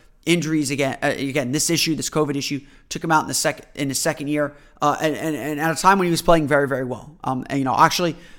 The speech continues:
in the scrimmages, in the short time that he did play, I thought the added weight helped him tremendously. I was very, very excited with, with what I saw from him, i-, granted, in the limited minutes, uh, and, and in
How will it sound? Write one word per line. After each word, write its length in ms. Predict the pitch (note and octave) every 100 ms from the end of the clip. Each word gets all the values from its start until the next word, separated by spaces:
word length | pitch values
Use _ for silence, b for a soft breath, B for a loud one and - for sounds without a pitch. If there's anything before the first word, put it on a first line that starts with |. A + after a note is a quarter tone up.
| B
in 100 | E3
the 80 | D3+
scrimmages, 560 | - - G3 F#3+ F#3+ D#3+
in 100 | D3+
the 60 |
short 240 | D3 E3+ D#3+
time 220 | E3 D#3+
that 100 | D3
he 60 | C3+
did 180 | D#3+
play, 320 | - E3 E3 D3 B B B
I 80 | C#3+
thought 220 | E3 D#3
the 120 | D3+
added 240 | D3+ D3+ C3
weight 240 | D3 C#3+
helped 280 | C3 D3 -
him 120 | C#3+
tremendously. 680 | - C3 C#3 D#3 D#3+ F3+ E3
I 100 | C3
was 240 | B2 A2+
very, 380 | C3 C#3 F3 F#3+
very 200 | D#3+ D3
excited 380 | C#3+ D3 C3 C3
with, 220 | B2 -
with 160 | B2
what 120 | C3 C3+
I 80 |
saw 220 | B2 C#3 C3+
from 200 | - C3+
him, 160 | C3 -
i-, 200 | - B2+
granted, 420 | C#3+ C3+ B2 C3+
in 160 | C3+ B2+
the 60 |
limited 340 | B2+ C3 A#2+ A#2+
minutes, 460 | C3 D3+ C#3+ - - b b
uh, 160 | - C3
and, 200 | C#3 C3+ -
and 320 | C3+ B2+ B2+
in 280 | C3 B2 B2